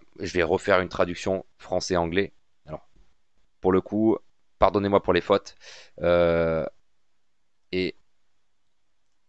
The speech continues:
aussi une des, on va dire en fait que Keith Richard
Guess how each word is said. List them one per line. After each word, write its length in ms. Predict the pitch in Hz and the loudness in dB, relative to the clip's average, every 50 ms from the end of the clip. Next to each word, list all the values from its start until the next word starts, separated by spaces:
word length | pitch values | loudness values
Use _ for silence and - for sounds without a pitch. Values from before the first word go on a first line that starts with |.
| _ _ _ _ _ _ - | _ _ _ _ _ _ -4
aussi 480 | 98 98 98 - - - 101 101 - - - _ _ _ _ _ _ _ _ _ _ _ _ _ _ _ _ _ _ _ _ _ _ _ - | -2 -2 -2 -4 -6 -8 -8 -8 -8 -12 -18 _ _ _ _ _ _ _ _ _ _ _ _ _ _ _ _ _ _ _ _ _ _ _ -6
une 280 | 95 95 95 92 - - - - | -4 -4 -4 -4 -8 -12 -16 -20
des, 520 | 60 62 82 80 82 90 90 92 - - - - _ _ _ _ _ _ - - - - | -20 -20 -12 -6 -2 0 0 0 -2 -4 -10 -20 _ _ _ _ _ _ -20 -20 -12 -6
on 100 | - 87 | 0 4
va 100 | 92 95 | 4 4
dire 180 | 92 110 127 110 | 4 4 4 4
en 60 | 98 | 4
fait 160 | - 120 - | 2 2 0
que 80 | - 92 | 0 -4
Keith 280 | - - 117 117 113 | -2 0 0 0 0
Richard 460 | - - 98 - - 107 101 113 - | -2 -4 -4 0 2 2 2 0 -2